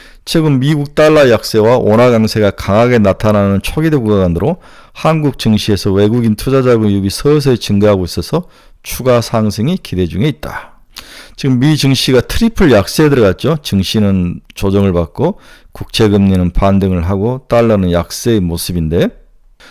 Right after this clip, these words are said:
특히 과거 달러 약세, 원화 강세 구간에서 우리나라 증시가 하락한 역사가 없었다는 거죠. 이거 보면은 이게 이제 이,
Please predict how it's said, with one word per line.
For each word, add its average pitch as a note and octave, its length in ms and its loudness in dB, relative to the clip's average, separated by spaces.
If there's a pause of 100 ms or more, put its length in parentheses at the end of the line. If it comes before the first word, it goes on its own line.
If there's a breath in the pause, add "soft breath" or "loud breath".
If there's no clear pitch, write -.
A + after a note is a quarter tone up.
(140 loud breath)
특히 - 320 -6
과거 A#2 580 2
달러 F3 640 4
약세, F#2 340 -2
원화 A2+ 360 2
강세 A#2+ 500 2
구간에서 A2+ 600 2 (420 loud breath)
우리나라 G#2+ 440 4
증시가 G#2 520 0
하락한 E3 640 -2
역사가 F2+ 320 -2
없었다는 F#2 500 -2
거죠. A#2 300 -2 (600 loud breath)
이거 F#3 180 -2
보면은 F#3+ 500 0 (680 loud breath)
이게 C#3+ 300 4
이제 A2+ 220 4
이, A2+ 240 2